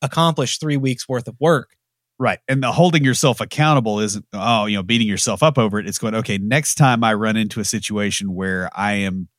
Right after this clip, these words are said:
Speaker 2: doing, typically breaking a week's worth of work up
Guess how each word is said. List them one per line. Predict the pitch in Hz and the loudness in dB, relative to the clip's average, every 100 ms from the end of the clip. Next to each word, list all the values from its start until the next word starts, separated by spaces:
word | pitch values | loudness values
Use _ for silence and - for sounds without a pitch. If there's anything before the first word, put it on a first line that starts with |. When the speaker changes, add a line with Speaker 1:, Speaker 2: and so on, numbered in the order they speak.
| - | -4
Speaker 2:
doing, | 113 113 104 95 92 _ - - _ _ _ - | -2 0 0 -2 -8 _ -20 -20 _ _ _ 2
typically | 160 135 120 131 107 | 2 2 0 2 0
breaking | 90 113 113 110 98 | 0 0 0 -2 -6
a | |
week's | 95 104 - - | -4 -6 -6 -10
worth | 98 | -10
of | 95 | -8
work | 101 101 101 | -6 -6 -6
up | 92 - | -6 -8